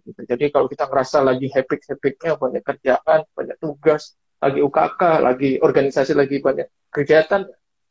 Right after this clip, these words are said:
ingatlah bahwa Tuhan tidak akan pernah memberi beban di luar kemampuan hambanya. Dan itu tuh pasti lewat, jalanin saja. Gitu. Kayak kita hanya disuruh jalanin.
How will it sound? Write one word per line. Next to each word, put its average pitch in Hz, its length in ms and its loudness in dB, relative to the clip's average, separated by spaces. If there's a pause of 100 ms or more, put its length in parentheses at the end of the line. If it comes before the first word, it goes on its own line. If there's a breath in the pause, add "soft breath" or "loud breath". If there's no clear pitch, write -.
(520)
ingatlah 226 400 4
bahwa 139 160 4
Tuhan 160 320 4
tidak 143 160 4
akan 151 160 0
pernah 160 160 -2
memberi 143 480 0 (640)
beban 156 480 2 (160)
di 135 80 -4
luar 143 160 2
kemampuan 147 320 2
hambanya. 139 400 -2 (400)
Dan 185 240 4
itu 226 160 4
tuh - 160 2
pasti 226 240 2
lewat, 190 400 4
jalanin 202 480 6
saja. 208 320 2
Gitu. - 240 -20
Kayak 160 160 4
kita 196 240 2
hanya 233 160 6
disuruh 208 320 4
jalanin. 165 480 4